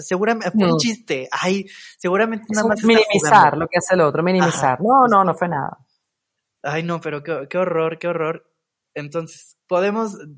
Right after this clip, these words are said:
Speaker 1: eh, como, eh, sintetizar, mimetizar esto. <laughs>
Speaker 2: Ok. Si yo tuviera que sintetizar esto, yo diría que cualquier relación, o cualquier, sí, cualquier relación, ya que estamos hablando de pareja,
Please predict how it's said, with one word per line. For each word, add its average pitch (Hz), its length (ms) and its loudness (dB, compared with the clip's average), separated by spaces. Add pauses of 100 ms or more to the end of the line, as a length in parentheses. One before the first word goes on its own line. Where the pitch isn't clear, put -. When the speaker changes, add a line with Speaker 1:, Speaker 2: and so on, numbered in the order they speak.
(120)
Speaker 1:
eh, 139 400 -6 (1700)
como, 170 500 -4
eh, 156 340 0
sintetizar, 170 760 -12 (120)
mimetizar 170 680 -4
esto. - 320 -2
<laughs> 180 560 0 (140)
Speaker 2:
Ok. - 100 -12 (500)
Si 190 100 -4
yo 190 80 0
tuviera 262 260 2
que 254 100 -2
sintetizar 170 640 -4
esto, 202 460 -10 (440)
yo 156 100 -8
diría 185 400 -2
que 175 320 -8 (360)
cualquier 208 580 -2
relación, 156 760 -6
o 170 120 -4
cualquier, 190 380 -2 (300)
sí, 269 120 -12
cualquier 190 260 2
relación, 165 400 0
ya 156 100 -2
que 156 60 -12
estamos 196 220 -2
hablando 165 240 0
de 175 80 -2
pareja, - 360 -10